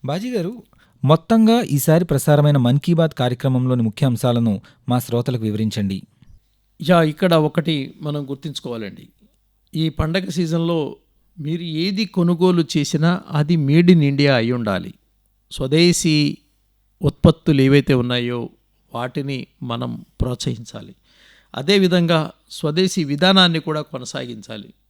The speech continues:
Speaker 2: ఒకనాడు ఆంగ్లేయుల పోరాటాన్ని వ్యతిరేకంగా విదేశీ వస్తువుల బహిష్కరణ కోసం పాల్పడినటువంటి స్వతంత్ర పోరాట స్ఫూర్తి మనం ఈ సందర్భంగా గుర్తు తెచ్చుకోవాల్సినటువంటి బాధ్యత ఈరోజు ప్రధానమంత్రి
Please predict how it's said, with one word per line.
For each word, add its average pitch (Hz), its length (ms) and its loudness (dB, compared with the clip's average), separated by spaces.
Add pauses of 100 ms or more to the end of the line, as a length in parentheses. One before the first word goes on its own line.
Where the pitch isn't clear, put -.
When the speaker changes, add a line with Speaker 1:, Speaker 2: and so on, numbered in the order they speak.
Speaker 2:
ఒకనాడు 175 560 -2
ఆంగ్లేయుల 160 540 4
పోరాటాన్ని 156 680 2
వ్యతిరేకంగా 139 640 -8 (240)
విదేశీ 175 360 -4
వస్తువుల 147 400 -2
బహిష్కరణ 143 540 2
కోసం 143 400 2 (100)
పాల్పడినటువంటి 139 720 -2
స్వతంత్ర 156 420 -4
పోరాట 131 380 -6
స్ఫూర్తి 202 520 4
మనం 151 160 4
ఈ 135 100 -2
సందర్భంగా 139 520 -8
గుర్తు 135 280 -12
తెచ్చుకోవాల్సినటువంటి 139 800 -8
బాధ్యత 107 600 -10 (120)
ఈరోజు 123 260 -12
ప్రధానమంత్రి 123 760 -14